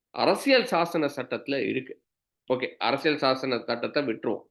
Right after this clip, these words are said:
இப்போதைக்கு. நான் வந்து கவர்னர் வந்து பண்ணது வந்து சரியா தவறான்றத ஒரு ஆர்குமெண்ட்டுக்கு உள்ள வரேன். இன்னைக்கு எலெக்ஷன்ல இருக்கும்போது, அ, இன்னைக்கு வந்து பொன்முடியை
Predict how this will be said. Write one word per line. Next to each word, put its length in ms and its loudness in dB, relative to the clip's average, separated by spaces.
இப்போதைக்கு. 540 0
நான் 260 2
வந்து 220 4
கவர்னர் 680 2
வந்து 240 2
பண்ணது 560 2
வந்து 320 -2
சரியா 600 2
தவறான்றத 1300 0
ஒரு 180 2
ஆர்குமெண்ட்டுக்கு 920 2
உள்ள 340 2
வரேன். 180 -4
இன்னைக்கு 680 4
எலெக்ஷன்ல 480 4
இருக்கும்போது, 800 -2
அ, 80 -2
இன்னைக்கு 320 4
வந்து 220 4
பொன்முடியை 600 2